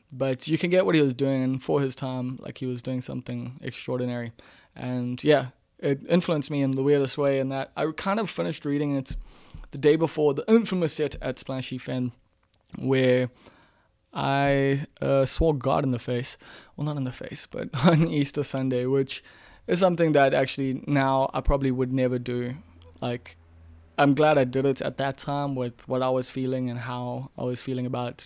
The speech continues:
you know, everything. But yeah, I read his book and I did some mushrooms. And then the next day I performed this, like, the most blasphemous, like, set I've ever performed in my life on Easter Sunday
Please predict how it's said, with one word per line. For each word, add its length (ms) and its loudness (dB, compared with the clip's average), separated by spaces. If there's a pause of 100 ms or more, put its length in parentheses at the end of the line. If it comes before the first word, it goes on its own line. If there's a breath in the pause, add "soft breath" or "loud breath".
you 80 -6
know, 160 -4
everything. 500 -2 (360 loud breath)
But 100 4
yeah, 180 8
I 60 8
read 200 6
his 160 2
book 340 0 (400 loud breath)
and 800 0
I 60 -2
did 200 0
some 180 -2
mushrooms. 680 -2 (420 loud breath)
And 140 -4
then 120 2
the 80 0
next 300 0
day 380 0 (120)
I 60 -4
performed 800 -2
this, 180 -6
like, 400 -4 (100)
the 140 -4
most 340 0
blasphemous, 760 -2
like, 160 -8
set 280 -4
I've 120 -4
ever 160 -2
performed 440 -4
in 60 -2
my 60 -2
life 400 -4
on 160 0
Easter 260 -4
Sunday 520 -2